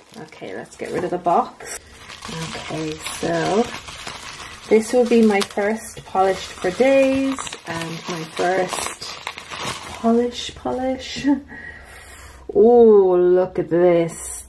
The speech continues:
This is stunning. This lives up to the pictures. It's a grey base with a purple, uh, shimmer and then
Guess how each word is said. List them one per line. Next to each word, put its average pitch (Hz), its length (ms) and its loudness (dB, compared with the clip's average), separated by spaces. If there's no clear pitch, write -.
This 170 360 -6
is 170 200 -8
stunning. 208 600 -2
This 254 260 0
lives 233 480 2
up 226 160 -2
to 240 120 -6
the 226 80 -2
pictures. 190 680 -4
It's - 180 -4
a 220 80 4
grey 214 480 6
base 196 720 -2
with 185 420 2
a 175 160 -2
purple, 202 800 2
uh, 180 300 2
shimmer 185 600 0
and 180 160 0
then 190 160 4